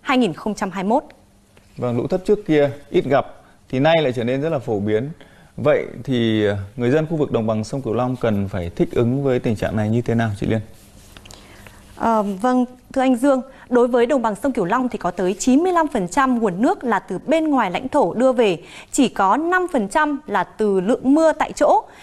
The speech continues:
Speaker 1: Vì vậy, việc dự báo, cảnh báo sớm nguồn nước sẽ rất quan trọng để chúng ta chủ động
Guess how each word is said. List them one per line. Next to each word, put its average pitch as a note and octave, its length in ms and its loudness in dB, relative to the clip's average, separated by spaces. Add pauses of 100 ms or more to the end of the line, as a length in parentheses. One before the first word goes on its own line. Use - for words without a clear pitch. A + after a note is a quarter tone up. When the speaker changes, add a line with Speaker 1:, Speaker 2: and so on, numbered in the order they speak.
(140)
Speaker 1:
Vì C#4 140 4
vậy, A3 220 0
việc G#3+ 300 -2
dự A#3 180 -2
báo, A3+ 380 0 (160)
cảnh G3 220 0
báo F#3 140 0
sớm A3+ 300 0
nguồn G#3 220 0
nước E4+ 200 -2
sẽ - 140 -4
rất G#4 160 -2
quan F4+ 200 0
trọng D#4 220 0 (260)
để G#3 140 2
chúng G#3 140 -2
ta C4 220 -2
chủ G3 220 -4
động G3+ 160 0